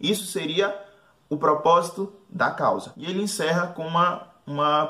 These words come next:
proposição. Existe uma intenção para tudo que ocorre na natureza. Outro ponto importante também é que ele nos dá os conceitos, ele lança a base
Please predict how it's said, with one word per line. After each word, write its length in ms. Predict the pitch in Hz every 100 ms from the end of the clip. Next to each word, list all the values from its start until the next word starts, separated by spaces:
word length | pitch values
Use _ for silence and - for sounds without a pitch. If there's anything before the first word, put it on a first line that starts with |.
| - -
proposição. 720 | - 170 170 180 190 139 107 - - _ _ _ -
Existe 580 | 117 113 127 180 190 180
uma 140 | 165
intenção 560 | 165 160 147 - 165 170
para 180 | 190 202
tudo 640 | - 160 160 156 175 - -
que 100 | 165
ocorre 420 | 170 - 113 113
na 100 | 123
natureza. 480 | 107 - 127 - - _ _ _ _ _ _
Outro 200 | 147 147
ponto 220 | 143 151 139
importante 480 | 139 131 123 120
também 460 | - 110 117 165 - _ _
é 60 | 127
que 100 | 147
ele 160 | 151
nos 160 | 147 139
dá 280 | 147 170 156
os 140 | 147
conceitos, 560 | - 143 - 226 269 -
ele 160 | 147
lança 400 | 139 156 175 175
a 20 | 143
base 520 | 135 156 160 123